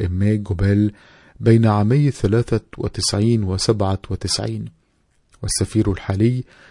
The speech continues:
هو المطران جوزيف بيتونغور، الذي عين في هذا المنصب في عام ألفين وثمانية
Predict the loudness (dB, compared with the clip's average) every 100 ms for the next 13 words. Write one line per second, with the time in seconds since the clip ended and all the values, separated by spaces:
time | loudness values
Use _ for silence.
0 | -2 4 6 4 0 0 2 2 0 -2
1 | -4 -2 0 2 2 2 -2 -2 -4 0
2 | 2 2 0 -16 -20 _ _ 0 4 4
3 | 4 4 4 2 0 -2 0 2 2 2
4 | 0 -2 -4 -2 -2 -2 -2 -4 -4 -2
5 | -2 0 -2 -2 -4 -2 0 0 0 -2
6 | -4 -2 -2 0 -2 -2